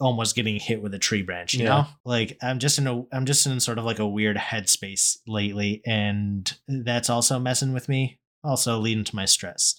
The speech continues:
Speaker 1: That's okay. I got a week off coming
Speaker 2: Oh,
Speaker 1: up.
Speaker 2: yeah?
Speaker 1: Oh, yeah. I'm getting, uh, I'm getting my wisdom teeth out, and then I'm getting a, a mole cut out. And <laughs> it's
Speaker 2: Oh,
Speaker 1: like,
Speaker 2: fun.
Speaker 1: it's like a week of recovery for both of those.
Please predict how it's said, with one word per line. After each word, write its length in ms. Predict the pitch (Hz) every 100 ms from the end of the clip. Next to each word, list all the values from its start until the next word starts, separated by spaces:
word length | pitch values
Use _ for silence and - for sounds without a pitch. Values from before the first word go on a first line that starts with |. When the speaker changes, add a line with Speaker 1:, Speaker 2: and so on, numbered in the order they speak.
| - - - - -
Speaker 1:
That's 180 | 117
okay. 400 | 110 - 92 85 -
I 100 | 107
got 140 | 113 117
a 60 |
week 260 | 113 123 117
off 420 | 120 104 - - _ _ _ _ -
coming 240 | 110 104
Speaker 2:
Oh, 40 | 95
Speaker 1:
up. 80 |
Speaker 2:
yeah? 200 | 101 156 - -
Speaker 1:
Oh, 200 | 120 160
yeah. 480 | 170 123 131 139 110
I'm 120 | 101
getting, 600 | 110 135 131 120 117 120 120 127
uh, 500 | 117 117 120 113 117 _ -
I'm 240 | 127 117
getting 360 | 110 117 110 104
my 180 | 95 95
wisdom 460 | 98 135 147 160
teeth 260 | 151 165 156
out, 280 | 180 175 -
and 280 | 120 107 104
then 500 | 110 113 110 110 107 -
I'm 460 | 107 104 104 98 - 127 107
getting 400 | 113 104 104 113
a, 80 |
a 340 | 117 107 107 107
mole 360 | 110 104 101
cut 240 | - - 98
out. 260 | 95 95 - _ -
And 280 | 117 95 95
<laughs> 180 | 113 -
it's 320 | 131 147 127
Speaker 2:
Oh, 260 | 131 202 -
Speaker 1:
like, 80 | 123
Speaker 2:
fun. 340 | 127 175 113 104 _ _
Speaker 1:
it's 280 | - - -
like 120 | 143
a 100 | 120
week 280 | 117 139 139
of 100 | 143
recovery 460 | 131 - 135 120 131
for 140 | 143
both 320 | 113 120 104 95
of 60 |
those. 440 | 98 95 95 90